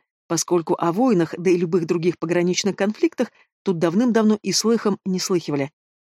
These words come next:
«За Драбантаф!» рявкнул он и рванул навстречу чудовищу, чтобы схватиться с ним в рукопашную. Столкновение было неизбежно, и уже через пару секунд вокруг трясущегося, как желе, эльфа катался здоровый, лохматый,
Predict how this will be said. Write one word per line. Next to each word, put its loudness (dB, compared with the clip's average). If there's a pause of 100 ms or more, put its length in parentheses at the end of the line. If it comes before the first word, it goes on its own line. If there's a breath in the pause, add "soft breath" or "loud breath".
(480)
«За 2
Драбантаф!» 0 (500)
рявкнул 0
он 4
и 4
рванул 2
навстречу 0
чудовищу, -2
чтобы -2
схватиться -2
с -2
ним -2
в -10
рукопашную. -4 (680)
Столкновение 2
было 4
неизбежно, 2
и -6
уже 2
через 0
пару -2
секунд 0
вокруг -2
трясущегося, 0
как 0
желе, 2
эльфа 0
катался -2 (280)
здоровый, 2
лохматый, 0